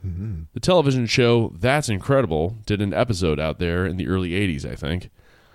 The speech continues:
Speaker 2: I'm a skeptic myself, and I have actually seen it. I haven't put it off to ghosts or a paranormal experience,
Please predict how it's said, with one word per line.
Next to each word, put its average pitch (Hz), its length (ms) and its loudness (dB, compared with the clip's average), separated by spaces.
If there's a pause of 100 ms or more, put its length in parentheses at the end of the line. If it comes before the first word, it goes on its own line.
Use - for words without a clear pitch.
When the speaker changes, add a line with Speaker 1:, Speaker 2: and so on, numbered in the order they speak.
(340)
Speaker 2:
I'm 139 160 2
a 127 40 2
skeptic - 480 0
myself, 104 560 2
and 107 140 0
I 120 60 2
have 117 200 2
actually 117 500 0
seen 131 280 0
it. - 220 -6 (480)
I - 40 -10
haven't 107 280 -4
put 135 160 2
it 113 80 4
off 120 240 2
to 110 100 -2
ghosts 117 480 2
or 85 160 4
a 80 60 0
paranormal 95 560 0
experience, 73 600 -4